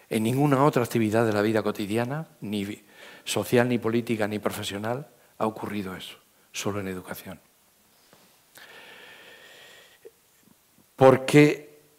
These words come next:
desarrollamos solo el escalón inferior del conocimiento? El conocimiento es un amplísimo infer-, intervalo que va desde la información a los paradigmas. La información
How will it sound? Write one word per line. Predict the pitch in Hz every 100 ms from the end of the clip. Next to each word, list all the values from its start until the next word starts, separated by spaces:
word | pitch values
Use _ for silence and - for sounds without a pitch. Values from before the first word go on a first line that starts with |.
| _ _ -
desarrollamos | 120 131 - 127 117 113 131 139 -
solo | - - 151 147 127
el |
escalón | 120 - - 113 123
inferior | 127 120 110 104 107
del | 101
conocimiento? | 95 98 - - - - - - _ - - -
El | 101
conocimiento | 104 110 123 135 151
es | 143
un | 131
amplísimo | 117 139 135 120
infer-, | 104 113 107
intervalo | 107 104 107 127
que | 123 107
va | 107 - - - -
desde | 110 107
la |
información | 104 101 104 98 147 185 190 - - -
a | 120
los | 117 -
paradigmas. | 107 98 110 95 - - - - - - - - - - -
La | 117
información | 127 127 117 117 160 180 226